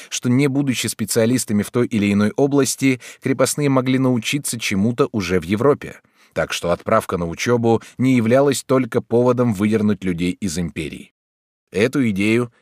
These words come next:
я и положил в основу новой стратегической операции. С помощью Копыта, вернее его друзей, мне удалось найти дюжину находящихся на грани разорения помещиков.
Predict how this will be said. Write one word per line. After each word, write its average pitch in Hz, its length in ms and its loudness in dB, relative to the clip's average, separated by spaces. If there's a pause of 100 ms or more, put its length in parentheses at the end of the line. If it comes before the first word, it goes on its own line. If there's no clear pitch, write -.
я 107 200 2
и 135 60 0
положил 110 460 0
в 78 80 -6
основу 90 440 -2
новой 107 380 0
стратегической 85 840 -6
операции. - 560 -10 (1120)
С - 100 -12
помощью 175 460 0
Копыта, 156 500 0 (140)
вернее 101 480 2
его 92 160 -2
друзей, 95 480 -4 (240)
мне 113 240 0
удалось 165 380 2
найти 143 240 -2
дюжину 147 480 -2
находящихся 120 640 -2
на 101 120 -2
грани 107 280 2
разорения 92 520 0
помещиков. - 800 -6